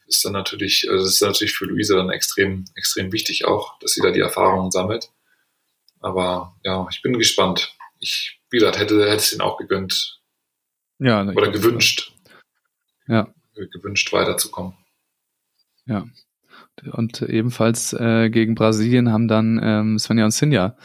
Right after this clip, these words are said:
Speaker 1: Mhm.
Speaker 2: gespielt und verloren. Das kam, fand ich, noch überraschender quasi,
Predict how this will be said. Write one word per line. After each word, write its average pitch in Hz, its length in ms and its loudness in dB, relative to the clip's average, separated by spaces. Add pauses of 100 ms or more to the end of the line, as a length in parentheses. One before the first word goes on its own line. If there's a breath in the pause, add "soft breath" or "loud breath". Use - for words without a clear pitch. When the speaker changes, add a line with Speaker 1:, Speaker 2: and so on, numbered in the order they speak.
(240 loud breath)
Speaker 1:
Mhm. 101 160 -6
Speaker 2:
gespielt 107 540 2
und 101 260 -2
verloren. 98 480 0
Das 110 240 0
kam, 113 260 2
fand 107 220 -4
ich, - 200 -10
noch 135 260 2
überraschender 143 480 2
quasi, 143 480 2